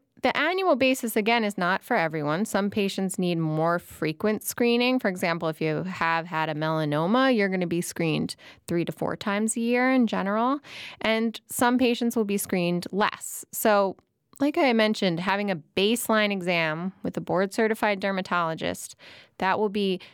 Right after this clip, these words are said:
instructive in figuring out whether or not you do need to go once a year or maybe every two years or maybe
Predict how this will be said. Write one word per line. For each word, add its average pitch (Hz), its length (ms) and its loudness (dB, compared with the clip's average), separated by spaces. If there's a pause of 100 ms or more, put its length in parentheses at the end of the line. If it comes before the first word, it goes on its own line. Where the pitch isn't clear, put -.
(140)
instructive 180 640 0
in 160 380 -4
figuring 190 480 0
out 170 200 0
whether 175 260 0
or 170 40 0
not 170 220 -2
you 165 80 -6
do 220 200 4
need 254 180 6
to 214 40 4
go 185 180 2
once 175 320 -2
a 180 60 -4
year 165 360 2
or 165 500 0
maybe 156 500 -4 (100)
every 156 220 -4
two 254 240 0
years 220 580 2 (320)
or 262 200 2
maybe 226 440 4